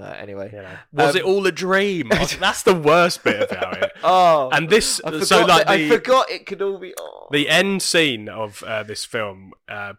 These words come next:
Speaker 2: kind of really does sum up the, the, the film, which is kind of nice of them to do so.
Speaker 1: Mm.
Speaker 2: Um, where it's, it doesn't, it doesn't feel right. It's,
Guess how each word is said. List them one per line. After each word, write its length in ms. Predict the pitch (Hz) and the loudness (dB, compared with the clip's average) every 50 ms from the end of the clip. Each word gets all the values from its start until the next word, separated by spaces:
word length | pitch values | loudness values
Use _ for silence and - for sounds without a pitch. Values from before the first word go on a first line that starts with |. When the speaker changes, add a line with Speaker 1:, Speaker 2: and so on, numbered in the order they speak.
| _ _ - | _ _ -6
Speaker 2:
kind 300 | - 151 156 175 185 190 | -2 -2 0 0 -2 -4
of 240 | 175 143 - - - - | -6 -6 -8 -18 -20 -14
really 340 | 127 127 147 170 165 143 123 | -8 -6 -4 -4 -2 -4 -2
does 260 | - 131 143 147 - | -2 -2 -2 -2 -2
sum 320 | - - - 113 113 113 | -4 -4 -4 -4 -4 -4
up 260 | 113 101 - _ - - - - | -6 -8 -8 _ -20 -20 -20 -18
the, 340 | 95 92 92 92 92 92 92 95 | -20 -18 -18 -16 -16 -18 -18 -18
the, 260 | 104 101 95 98 101 - _ _ _ _ _ - 113 104 | -18 -16 -16 -16 -18 -20 _ _ _ _ _ -20 -20 -20
the 80 | 107 | -20
film, 480 | - - - 117 113 98 90 92 98 98 | -16 -10 -6 -6 -6 -6 -8 -14 -20 -20
which 200 | 104 - - - | -18 -16 -16 -16
is 80 | 95 - | -16 -10
kind 220 | - - 110 98 | -6 -6 -6 -6
of 140 | 95 98 104 | -6 -12 -12
nice 260 | 107 117 113 - - | -10 -10 -10 -12 -14
of 80 | 110 101 | -18 -20
them 140 | 101 101 | -20 -20
to 120 | 98 - - | -20 -20 -16
do 180 | - 107 107 98 | -16 -16 -14 -16
so. 220 | - - - - _ _ _ _ - | -16 -18 -20 -20 _ _ _ _ -20
Speaker 1:
Mm. 140 | 139 123 113 107 104 104 110 - 117 | -20 -20 -20 -20 -20 -20 _ -6 -4
Speaker 2:
Um, 280 | 113 113 113 113 - 113 | -4 -4 -4 -6 -10 -4
where 480 | 127 123 120 120 120 120 120 120 - - _ _ _ _ _ _ - | -2 0 0 2 2 0 -2 -2 -6 -10 _ _ _ _ _ _ -10
it's, 440 | 135 120 - - - - - - _ _ _ - | -10 -8 -8 -8 -10 -10 -10 -10 _ _ _ -12
it 180 | 143 127 - | -12 -8 -2
doesn't, 440 | 175 175 190 175 185 180 160 - - 147 _ _ _ _ _ 143 - _ _ _ _ _ _ 160 | 0 0 0 0 -2 -6 -6 -8 -20 -20 _ _ _ _ _ -20 -20 _ _ _ _ _ _ -14
it 100 | 160 139 | -8 -4
doesn't 240 | 175 175 156 175 135 | -2 -2 -2 -4 -10
feel 340 | - - 151 139 131 120 | -8 -2 -2 0 0 -2
right. 360 | 104 104 95 95 104 110 - _ _ _ _ _ _ _ _ _ _ _ _ _ _ _ _ _ _ _ _ _ _ _ _ _ _ _ _ _ _ - | -4 -8 -12 -12 -12 -14 -16 _ _ _ _ _ _ _ _ _ _ _ _ _ _ _ _ _ _ _ _ _ _ _ _ _ _ _ _ _ _ -10
It's, 520 | 127 123 107 - - - - - - - | -10 -10 -8 -8 -6 -4 -4 -4 -4 -6